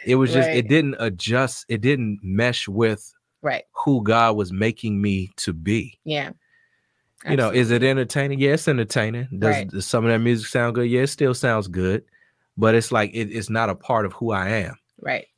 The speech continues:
Speaker 1: You know, I can watch the football game and just enjoy it. But, but look, my,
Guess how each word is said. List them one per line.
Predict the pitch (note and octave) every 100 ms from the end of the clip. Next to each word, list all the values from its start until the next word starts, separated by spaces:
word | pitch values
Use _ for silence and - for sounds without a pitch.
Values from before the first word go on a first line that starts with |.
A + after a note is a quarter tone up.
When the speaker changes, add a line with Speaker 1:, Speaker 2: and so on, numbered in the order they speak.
| -
Speaker 1:
You | A#2+
know, |
I | A2
can | D3+ D3+
watch | B2 -
the | G#2+
football | B2 G#2+ G#2 F#2+
game | G2 G2+ A2 A2+
and | F#2
just | G2+ - -
enjoy | F#2+ E2 F#2+ G2 A2
it. | F2
But, | G#2 G2 - -
but | G2 G#2+ -
look, | B2 G#2+ _ _ _ _ _ _
my, | F#2+ A#2